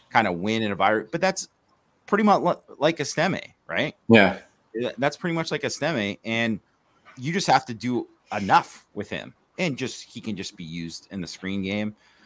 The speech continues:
Speaker 1: uh, and, and, and things like that. But it's being able to maximize yardage, good feet, s-,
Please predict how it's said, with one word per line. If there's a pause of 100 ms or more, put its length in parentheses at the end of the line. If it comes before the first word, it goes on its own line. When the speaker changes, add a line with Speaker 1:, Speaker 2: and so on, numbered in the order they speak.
(200)
Speaker 1:
uh, (140)
and,
and,
and
things
like
that.
But (1040)
it's (180)
being
able
to (560)
maximize
yardage, (800)
good
feet, (580)
s-,